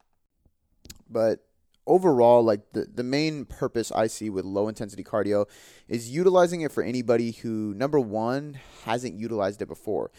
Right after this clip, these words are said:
So if we look at cardio as just cardio, just as a modality, not separating it between any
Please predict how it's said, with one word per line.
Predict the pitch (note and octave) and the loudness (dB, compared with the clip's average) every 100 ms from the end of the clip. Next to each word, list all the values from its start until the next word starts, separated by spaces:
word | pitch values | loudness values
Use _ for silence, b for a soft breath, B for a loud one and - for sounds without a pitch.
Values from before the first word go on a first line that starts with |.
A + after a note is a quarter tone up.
| b b | b b
So | - A2 | 0 2
if | A#2+ | 2
we | E3 | 0
look | F3 C3 C3+ - | 0 4 2 2
at | G2 A2+ A2 G#2+ _ _ _ _ _ _ _ - | 2 4 4 2 _ _ _ _ _ _ _ -18
cardio | - - B2 G#2+ D2 F#2+ G2+ - | -10 0 0 0 -2 -4 -6 -6
as | G2+ G2+ F#2 F2 | 0 0 0 -4
just | - A2 - - | -10 -10 -10 -18
cardio, | - A2+ F#2+ - D#2 | -10 -4 -4 -6 -12
just | - - | -12 -10
as | - G#2 G2+ | -2 -2 -2
a | F2 A2+ | -6 -6
modality, | G2 F#2+ G2+ D2 A1+ | -6 -4 -2 -4 -4
not | C#2 G#2+ - | -6 -6 -6
separating | - - B2 - A2 G#2+ G2+ | -10 -8 -8 -4 -2 -2 -4
it | |
between | D2 - - A#2+ A2+ | -10 -12 -16 -14 -12
any | E2 A2+ G#2+ G2 | -10 -10 -10 -12